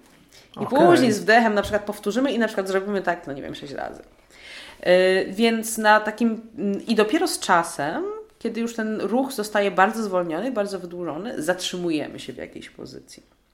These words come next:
Speaker 1: Więc może być tak, że mamy jakąś, y,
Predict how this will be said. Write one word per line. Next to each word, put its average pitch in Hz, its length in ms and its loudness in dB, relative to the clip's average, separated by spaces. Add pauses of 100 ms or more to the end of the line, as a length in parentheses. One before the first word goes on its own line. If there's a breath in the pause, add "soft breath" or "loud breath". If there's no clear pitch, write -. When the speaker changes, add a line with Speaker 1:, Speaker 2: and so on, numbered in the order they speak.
(1000 loud breath)
Speaker 1:
Więc 196 120 -4
może 302 180 4
być 285 140 2
tak, 214 160 4
że 202 80 0
mamy 233 220 2
jakąś, 226 460 -2
y, - 40 -16